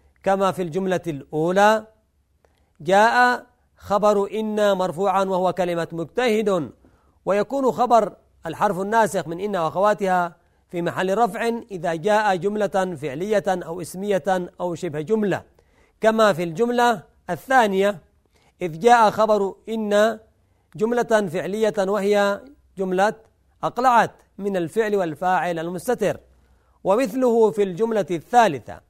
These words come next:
جاء خبر لعل جملة فعلية وهي يذاكر من الفعل والفاعل المستتر.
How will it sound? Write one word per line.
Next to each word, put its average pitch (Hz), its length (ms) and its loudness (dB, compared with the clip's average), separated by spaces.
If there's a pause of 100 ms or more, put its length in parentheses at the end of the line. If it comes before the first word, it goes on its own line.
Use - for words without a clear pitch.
(320)
جاء 220 320 4
خبر 202 540 2
لعل 202 680 4 (440)
جملة 226 260 0
فعلية 196 960 0
وهي 196 560 0 (320)
يذاكر 240 760 2 (280)
من 185 140 -4
الفعل 196 400 0
والفاعل 180 540 2
المستتر. 175 540 -4